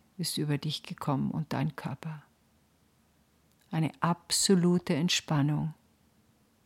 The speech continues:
Vielleicht ein Lächeln im Gesicht und du merkst, okay, ja, ich habe die Angst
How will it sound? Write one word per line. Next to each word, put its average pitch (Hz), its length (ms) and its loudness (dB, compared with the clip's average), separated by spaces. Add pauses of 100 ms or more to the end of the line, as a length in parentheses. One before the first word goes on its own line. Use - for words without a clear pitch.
(580)
Vielleicht - 360 -2
ein 147 140 0
Lächeln 160 440 0
im 160 160 2
Gesicht 160 640 -4
und 160 160 -4
du 151 80 0
merkst, 147 520 -2 (1300)
okay, 147 320 -6 (2000)
ja, 123 280 -6 (3500)
ich - 200 -10
habe 151 220 0
die 147 160 0
Angst - 680 -2